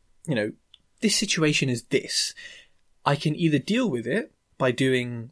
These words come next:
X, Y, Z, um, or I leave it and it gets worse. What am I gonna do? I'm gonna do X. Cool. Decision made. That's out of mind.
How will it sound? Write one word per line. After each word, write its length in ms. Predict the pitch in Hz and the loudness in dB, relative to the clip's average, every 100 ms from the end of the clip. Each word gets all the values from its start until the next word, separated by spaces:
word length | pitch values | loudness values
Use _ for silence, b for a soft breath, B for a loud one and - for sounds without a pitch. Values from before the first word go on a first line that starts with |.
| - | -2
X, 240 | 147 - | 0 0
Y, 160 | 127 120 | -4 -4
Z, 320 | 123 - 170 - - _ _ _ - | -4 -2 -2 -4 -12 _ _ _ -2
um, 640 | 131 123 120 123 123 123 - - - | 0 0 -2 -6 -8 -10 -14 -6 2
or 180 | 147 | 6
I 40 | 139 | 8
leave 360 | 147 214 208 | 8 6 6
it 100 | 139 | 4
and 100 | 123 | -2
it 60 | 120 | -2
gets 300 | 131 110 - | -2 -2 0
worse. 420 | 120 92 - - - | 0 0 -4 -10 -4
What 140 | - | -2
am 40 | 233 | 0
I 60 | |
gonna 180 | 165 139 | 2 2
do? 260 | 123 117 123 _ _ _ - | 0 -6 -8 _ _ _ 0
I'm 100 | 311 | 2
gonna 120 | 269 | 4
do 140 | 214 | 2
X. 360 | 113 - - - - | 0 -2 -10 -12 2
Cool. 340 | - 143 - _ - | 6 6 4 _ -8
Decision 420 | - 151 143 147 | -2 0 2 2
made. 320 | 151 175 202 b b b b b _ _ - | 4 4 2 b b b b b _ _ 2
That's 300 | 147 160 - | 2 2 0
out 220 | 127 156 | 2 4
of 80 | 160 | 4
mind. 340 | 143 110 117 | 2 0 -2